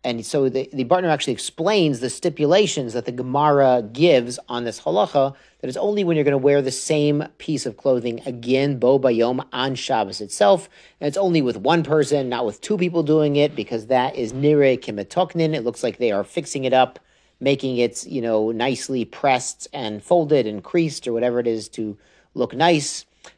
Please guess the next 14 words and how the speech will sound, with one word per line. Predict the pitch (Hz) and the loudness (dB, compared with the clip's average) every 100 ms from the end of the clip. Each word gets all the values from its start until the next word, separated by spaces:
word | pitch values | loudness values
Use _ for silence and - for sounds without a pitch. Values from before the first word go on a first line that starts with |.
| _ | _
Um, | - 127 123 120 139 - | -2 0 0 -2 -10 -8
and | 135 127 | -2 0
they | 139 | 2
also | 208 196 170 | 2 2 0
said | 143 131 127 | 2 2 0
with | 123 | -2
one | 143 143 | -4 0
person, | 214 165 143 | 0 0 -4
it's | 165 | -4
only | 147 135 131 131 - | -4 -2 -2 -2 -2
allowed | 117 123 123 117 | 0 2 2 0
with | 101 | -6
new | 110 139 180 196 | -4 0 2 2
clothing, | - 160 147 131 135 190 | 0 2 4 4 0 -2